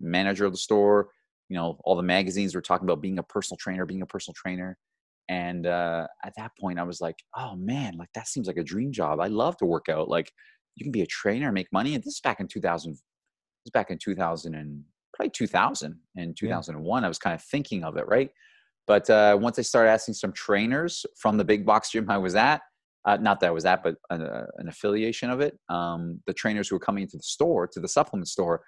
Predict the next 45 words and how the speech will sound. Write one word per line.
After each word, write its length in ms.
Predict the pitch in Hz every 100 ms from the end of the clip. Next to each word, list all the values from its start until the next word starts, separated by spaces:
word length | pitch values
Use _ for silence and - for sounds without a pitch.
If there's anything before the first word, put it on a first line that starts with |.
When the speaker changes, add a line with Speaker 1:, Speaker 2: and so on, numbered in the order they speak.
| _ _ _ _ _ _
Speaker 1:
"Don't 240 | 98 101 95
do 160 | 95
it, 100 | 82
man. 280 | 82 80 78 -
Don't 240 | 101 95
do 100 | 95
it. 60 | 78
Don't 200 | 104 98
be 100 | 101
a 40 |
trainer. 360 | 95 107 101 98
There's 220 | 85 78
no 120 | 90
money 280 | 85 101 117
in 80 | 117
it. 240 | 117 117
Like, 160 | 85 85
run 200 | 87 110
the 80 | 107
other 140 | 90 90
way. 460 | 113 120 120 113 - _ _
Like, 140 | 90 -
don't 300 | 117 120 107
do 120 | 104
Speaker 2:
You, 60 | 85
Speaker 1:
it." 140 | 78 -
Speaker 2:
you 200 | 117 127
read 220 | 135 165 165
my 120 | 135
mind. 320 | 120 180 120
I 40 | 107
was 100 | 101
gonna 160 | 120
ask 260 | 123 139 -
this 140 | 113
question. 340 | - 160 - 101
Okay, 220 | 113 117
go 140 | 107 160
ahead. 300 | 165 185 107
Tell 220 | 175 220
us. 40 |
Speaker 1:
And 140 | 127 127
then 120 | 131
the 60 | 117
tr-, 160 | -